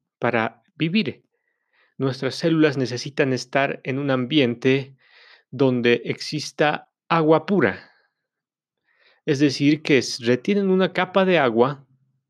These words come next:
para evitar el contacto con las demás células. También hay el peso de la grasa, que es el que sí debemos cortar, evitar,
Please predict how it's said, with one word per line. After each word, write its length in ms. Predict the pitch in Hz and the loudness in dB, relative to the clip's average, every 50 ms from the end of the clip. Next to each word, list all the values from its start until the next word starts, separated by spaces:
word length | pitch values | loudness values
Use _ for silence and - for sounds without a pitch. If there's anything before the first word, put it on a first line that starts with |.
| _ _ _ _ _ | _ _ _ _ _
para 180 | - 123 117 120 | -2 0 2 2
evitar 380 | 113 117 117 120 151 151 151 | 2 0 -2 -2 -2 0 0
el 200 | 156 147 123 110 | 0 0 -2 -2
contacto 560 | - - 113 104 101 - - 180 - - - - | -2 -4 -6 -6 -4 -4 -4 -6 -4 -8 -12 -8
con 160 | - 120 107 | -6 -6 -6
las 140 | 98 92 - | -6 -6 -4
demás 240 | 117 101 101 90 | -4 -4 -4 -6
células. 640 | - - 107 98 95 90 90 87 - - - - _ _ _ _ _ _ _ _ _ _ _ _ _ _ _ _ _ _ | -6 -4 -4 -4 -4 -4 -6 -10 -12 -16 -18 -20 _ _ _ _ _ _ _ _ _ _ _ _ _ _ _ _ _ _
También 400 | - 110 104 107 110 131 147 160 | -2 0 2 2 4 4 4 4
hay 240 | 156 143 131 127 123 | 4 4 4 4 4
el 160 | 117 113 117 | 4 2 2
peso 400 | - 143 131 123 - - 143 147 | 2 2 2 2 0 0 0 2
de 100 | 135 127 | 4 4
la 160 | 117 104 101 101 | 4 2 2 2
grasa, 640 | 104 123 147 139 - - - 131 143 143 - - _ _ _ _ - | 2 2 2 0 -2 -4 -4 -4 -4 -6 -10 -18 _ _ _ _ 0
que 100 | - 135 | 2 2
es 100 | 127 127 | 4 4
el 140 | 117 104 - | 2 0 2
que 240 | - 92 87 - | 2 2 0 0
sí 280 | - - - 208 202 175 | -2 -2 2 4 6 6
debemos 420 | 120 113 110 117 113 113 107 - | 6 6 6 4 4 2 0 -2
cortar, 500 | - - 107 101 104 - 147 147 147 - - - | -2 -2 -2 -2 0 0 0 0 0 0 0 0
evitar, 640 | 120 104 101 98 - - 143 135 135 147 135 - | -2 -2 -2 -4 -4 -2 0 0 0 -2 -6 -10